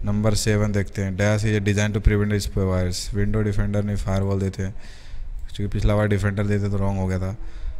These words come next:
आ, "Software is in ritual, the word program, program बोलते हैं इसको।" चलो भाई, आठ बन गया, यस कर दो, "I am" करते हैं,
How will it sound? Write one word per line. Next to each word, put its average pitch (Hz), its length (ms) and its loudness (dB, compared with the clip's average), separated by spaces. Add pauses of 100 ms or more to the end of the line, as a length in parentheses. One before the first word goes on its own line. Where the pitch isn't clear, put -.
(260)
आ, 98 340 0
"Software 107 600 2
is - 180 -6
in 107 140 -6
ritual, 101 560 -2 (720)
the 98 140 -6
word 98 240 0
program, 95 680 -2 (320)
program 98 280 -2
बोलते 92 300 -2
हैं 90 40 -2
इसको।" 101 220 -8 (800)
चलो 101 220 2
भाई, 101 160 4
आठ 101 340 0
बन 101 180 4
गया, 107 340 2
यस 98 320 0
कर 98 200 -2
दो, 104 420 0 (600)
"I 98 240 2
am" 98 140 -2
करते 98 300 -2
हैं, 101 600 0